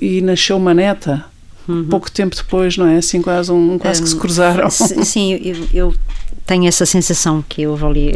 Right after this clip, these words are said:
Speaker 2: eu acho que, que eles se comunicaram dizer, porque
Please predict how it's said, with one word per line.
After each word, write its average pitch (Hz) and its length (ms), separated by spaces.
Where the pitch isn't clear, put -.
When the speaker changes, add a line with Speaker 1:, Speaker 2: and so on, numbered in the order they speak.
Speaker 2:
eu 151 220
acho 151 300
que, - 80
que - 80
eles 143 140
se - 120
comunicaram 202 600
dizer, 170 360
porque - 260